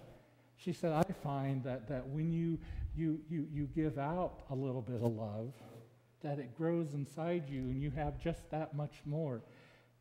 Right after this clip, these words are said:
That, that you find and you have the circle more that you love, you have even more love to give out. It is not a, a, a, a certain amount that we're given and then we run out.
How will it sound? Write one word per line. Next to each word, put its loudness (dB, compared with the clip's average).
That, 6
that 4
you 2
find 4
and 2
you 4
have 8
the 2
circle 2
more 4
that 2
you 2
love, 4
you 6
have 4
even 2
more 2
love 0
to -2
give 0
out. 2
It 4
is 2
not 0
a, -4
a, -2
a, -4
a -6
certain -2
amount -2
that -4
we're -2
given -2
and 0
then -2
we -2
run 0
out. -2